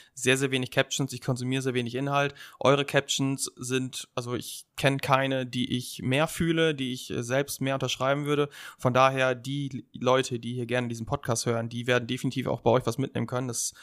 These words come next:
meine ich zu hundert Prozent ernst. Deswegen verratet denen doch mal, auf welchen Kanälen man euch eben auch finden kann, um mehr von euch zu hören.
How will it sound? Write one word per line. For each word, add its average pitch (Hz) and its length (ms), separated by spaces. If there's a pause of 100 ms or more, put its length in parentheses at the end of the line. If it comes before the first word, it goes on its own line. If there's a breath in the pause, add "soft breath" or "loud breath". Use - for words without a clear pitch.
(160 soft breath)
meine 135 240
ich 131 80
zu 139 100
hundert 139 180
Prozent 127 320
ernst. 135 440 (200 loud breath)
Deswegen 131 240
verratet 131 680
denen 135 180
doch 127 160
mal, 127 260
auf - 160
welchen 123 220
Kanälen 123 340
man 120 160
euch 117 340
eben 120 160
auch - 140
finden 120 240
kann, 110 220
um 113 160
mehr 117 160
von - 140
euch 113 120
zu 113 160
hören. 110 220